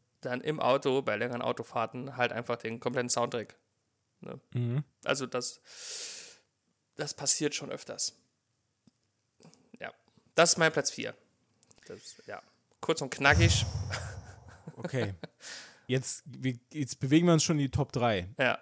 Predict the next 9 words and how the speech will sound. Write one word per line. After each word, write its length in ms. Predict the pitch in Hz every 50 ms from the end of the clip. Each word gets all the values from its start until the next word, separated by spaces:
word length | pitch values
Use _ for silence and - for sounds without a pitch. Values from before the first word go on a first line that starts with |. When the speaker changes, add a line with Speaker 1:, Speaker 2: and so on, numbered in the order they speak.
| - _ -
Speaker 2:
Ähm, 480 | 117 117 117 117 117 117 117 117 117 117
Speaker 1:
Es 100 | 117 113
geht 200 | 110 131 147 -
zum 160 | - 147 143 -
Podest. 560 | - 143 131 135 131 127 - - - - - - _ _ _ _ _ _ _ _ _ _ -
Speaker 2:
also 160 | - 131 135 147
mein 180 | 143 151 170
dritter 240 | 170 175 202 - 208
Platz 540 | 180 - 190 196 214 - - - - -